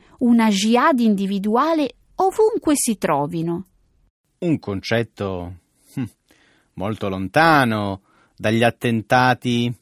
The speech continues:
Speaker 2: coordinati in stile undici settembre.
Speaker 1: Esatto.
Speaker 2: Hmm.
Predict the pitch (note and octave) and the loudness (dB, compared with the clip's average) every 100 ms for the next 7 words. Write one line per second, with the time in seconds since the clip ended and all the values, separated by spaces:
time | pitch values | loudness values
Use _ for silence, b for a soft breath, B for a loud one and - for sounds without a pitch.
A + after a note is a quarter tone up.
0 | _ _ _ _ A#2 A#2+ A#2+ A2+ A#2+ A#2 | _ _ _ _ -2 0 0 -2 0 2
1 | A2+ - A2+ A2+ C3 A#2 - - C3 B2 | 0 0 -4 -2 -4 -4 -6 -4 0 2
2 | A#2+ A#2 A2 G#2+ G#2+ - G2 - F#2+ F#2 | 0 -2 -4 -6 -8 -6 -8 -6 -4 -4
3 | F#2 F#2 F#2 - _ - G3+ G3 G#3+ G3 | -6 -6 -6 -10 _ -4 -2 2 4 2
4 | F#3+ _ - E3 F3 - A#2 | 0 _ -6 -4 -4 -4 -4